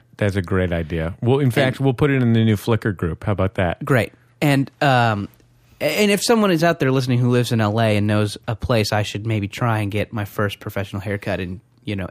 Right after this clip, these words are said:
Speaker 2: eight years,
Speaker 1: We
Speaker 2: if
Speaker 1: could
Speaker 2: they have
Speaker 1: even,
Speaker 2: any suggestions.
Speaker 1: we could even raise money so that you don't have to pay for it,
Speaker 2: <laughs> Yeah,
Speaker 1: perhaps.
Speaker 2: we could, we could PayPal it or something. Um, and yeah, and then this is kind of a bigger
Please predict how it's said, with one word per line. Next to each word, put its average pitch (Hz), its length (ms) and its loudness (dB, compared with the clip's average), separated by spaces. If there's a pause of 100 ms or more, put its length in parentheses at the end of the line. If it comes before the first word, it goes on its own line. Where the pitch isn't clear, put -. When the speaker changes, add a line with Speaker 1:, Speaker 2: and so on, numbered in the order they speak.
Speaker 2:
eight 98 180 -4
years, 90 540 -6
Speaker 1:
We 127 140 2
Speaker 2:
if 131 40 -2
Speaker 1:
could 147 100 4
Speaker 2:
they 139 60 4
have 123 100 4
Speaker 1:
even, 120 80 4
Speaker 2:
any 110 100 0
suggestions. 107 760 -4
Speaker 1:
we 139 140 4
could 131 140 2
even 113 260 2
raise 101 320 2
money 98 300 2
so 98 160 -4
that 92 180 -2
you 101 80 0
don't 95 140 0
have 92 200 0
to - 80 -6
pay 95 200 -4
for 98 260 -2
it, - 100 -4
Speaker 2:
<laughs> - 80 -6
Yeah, 196 100 2
Speaker 1:
perhaps. 160 200 2
Speaker 2:
we 139 120 0
could, 123 220 -8
we 131 180 -2 (100)
could 113 40 -8 (460)
PayPal 104 540 -2
it 98 80 -4
or 101 80 -4
something. 101 400 -6 (500)
Um, 113 480 2 (560)
and - 180 0
yeah, 226 160 2
and 190 120 2
then 202 120 2
this 254 200 -2
is 247 80 -6
kind 202 180 0
of 175 80 2
a 147 60 2
bigger 131 560 2